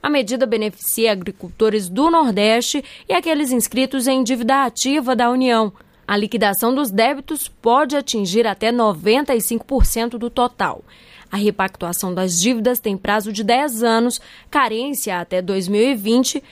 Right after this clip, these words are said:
descontos diferenciados pra quem pagar em dia e encargos financeiros variáveis de zero vírgula cinco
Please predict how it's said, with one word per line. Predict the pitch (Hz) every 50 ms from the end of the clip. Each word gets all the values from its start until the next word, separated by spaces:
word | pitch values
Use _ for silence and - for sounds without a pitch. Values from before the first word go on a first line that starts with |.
| - - _ _ -
descontos | 180 220 220 208 - - - - 220 240 285 311 269 277 262 226 185
diferenciados | 180 214 262 262 - 294 269 254 262 262 254 - 247 208 180 175 180 - -
pra | - - 294 311 330 330
quem | - 320 330 359
pagar | - 339 311 262 196 196 196 196
em | 190 226 254 233
dia | 190 156 165 190 220 220 202 170 - -
e | 233 254
encargos | 254 233 196 - - - 208 233 269 285 247 269 - -
financeiros | - 254 247 226 202 - - 185 180 180 170 160 175
variáveis | 165 196 214 226 247 214 208 233 254 240 180 185 180 - -
de | - 160 - 214 214
zero | 196 190 214 247 277 302 320
vírgula | 262 302 311 294 294 294 285 269
cinco | - - - 269 277 285 - 269